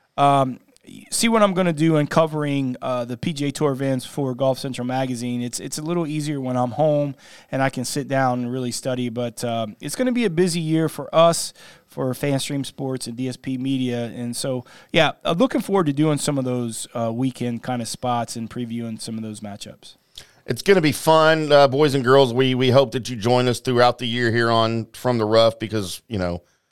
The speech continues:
Speaker 2: this show, our first show back here for twenty twenty-four, we had a lot of fun with it, in case you couldn't tell.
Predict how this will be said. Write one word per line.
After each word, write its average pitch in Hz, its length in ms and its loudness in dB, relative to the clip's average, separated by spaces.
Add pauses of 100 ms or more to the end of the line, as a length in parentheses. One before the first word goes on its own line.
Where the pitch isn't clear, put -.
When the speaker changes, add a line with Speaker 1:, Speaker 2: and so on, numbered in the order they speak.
(200)
Speaker 2:
this 143 120 0
show, 135 320 6
our 120 80 6
first 139 300 2
show 135 200 6
back 123 300 4
here 123 240 0
for 117 140 -6
twenty 117 260 -2
twenty-four, 117 720 2 (280)
we 139 80 2
had 156 100 6
a - 20 6
lot 127 140 6
of 117 60 -4
fun 117 260 2
with 113 140 4
it, 117 80 -4
in 92 60 -8
case 104 240 -4
you - 60 -18
couldn't 95 240 -4
tell. 104 420 2